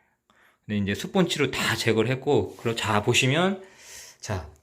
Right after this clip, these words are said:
여기가 욕조 배수구가 따로 없어요. 배수로가, 배관이.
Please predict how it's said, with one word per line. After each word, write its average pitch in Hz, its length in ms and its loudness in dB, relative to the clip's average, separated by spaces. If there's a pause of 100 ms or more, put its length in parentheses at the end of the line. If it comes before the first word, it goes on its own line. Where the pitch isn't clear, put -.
(400)
여기가 135 220 4
욕조 - 220 0
배수구가 139 400 4
따로 175 180 2
없어요. 104 640 -2
배수로가, 92 580 -6
배관이. 98 640 -2